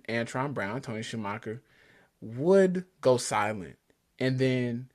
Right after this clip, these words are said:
we see that Capco car and then the monster car run. I like how you said it yesterday,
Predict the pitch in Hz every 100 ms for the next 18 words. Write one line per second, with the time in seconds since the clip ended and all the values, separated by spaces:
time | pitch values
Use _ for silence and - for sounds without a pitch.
0 | _ _ 127 127 151 123 110 - 156 156
1 | - 151 147 147 - 143 135 131 127 131
2 | _ - - - 117 117 120 117 123 123
3 | 120 - 120 120 113 107 - 101 110 123
4 | 135 127 107 127 135 139 131 139 131 135
5 | 120 120 117 - 113 107